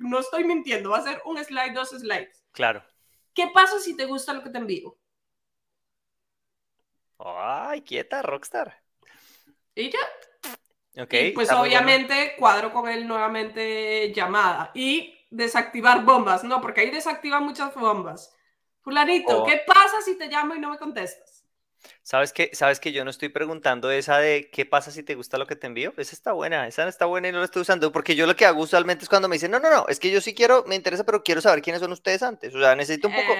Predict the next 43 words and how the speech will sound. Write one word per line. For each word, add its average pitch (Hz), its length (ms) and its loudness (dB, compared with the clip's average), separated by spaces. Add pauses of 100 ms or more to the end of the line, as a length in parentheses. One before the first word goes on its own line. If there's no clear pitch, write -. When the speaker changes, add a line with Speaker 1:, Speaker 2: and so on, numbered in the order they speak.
Speaker 1:
Exacto. 190 560 -12 (200)
Speaker 2:
Como 175 180 -2
ustedes 185 200 2
saben 208 140 2
que - 80 -6
yo 165 80 -6
soy 160 120 -10
perezoso, 165 840 -4 (480)
entonces 156 380 -2
yo 180 100 4
le 185 80 6
digo 185 100 6
a 190 40 10
la 180 80 10
gente, 156 260 2
"Mira, 165 240 6
la 160 160 8
verdad, 156 460 2 (1300)
no 170 300 2
habría 190 260 4
nada 208 200 6
que 202 120 -12
yo 156 160 -8
te 160 180 -4
pudiera 147 340 -4
enviar 151 300 -2
que 160 160 -4
no 139 100 -6
esté 135 200 -8
en 139 80 -10
nuestro 143 240 -12
sitio 123 220 -12
web. 113 160 -4 (100)
Te 131 80 -4
propongo 120 320 -6
lo 139 60 -10
siguiente, 151 380 -12 (500)
te 147 100 -6
voy 151 40 6
a 151 40 -2
mandar 175 280 8
el 160 140 2
link 160 260 -6